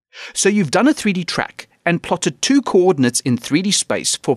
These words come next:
a potential stabilization. Let's see what we get in the main compositor.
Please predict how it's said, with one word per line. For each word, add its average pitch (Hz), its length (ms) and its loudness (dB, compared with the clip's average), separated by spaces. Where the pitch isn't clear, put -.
a - 60 -6
potential 190 640 -2
stabilization. 113 920 -2
Let's - 280 0
see 262 120 0
what 233 160 0
we 220 80 0
get 160 240 -2
in 147 140 2
the 151 60 4
main 107 260 2
compositor. - 640 -6